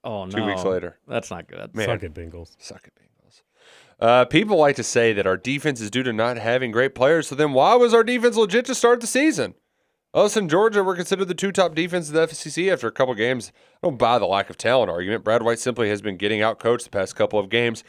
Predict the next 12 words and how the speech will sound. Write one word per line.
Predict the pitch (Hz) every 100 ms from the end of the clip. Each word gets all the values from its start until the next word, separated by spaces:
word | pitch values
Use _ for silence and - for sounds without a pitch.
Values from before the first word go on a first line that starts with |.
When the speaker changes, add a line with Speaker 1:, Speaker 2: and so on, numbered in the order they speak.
| - - -
Speaker 2:
Yeah, | 95 87
I |
buy, | 87 76 78 - -
I, | 85
I, | - 85
I | - 85
buy | - 78 -
the | _
lack | 67 _
of | _
talent | - - 64
argument. | 62 62 62 55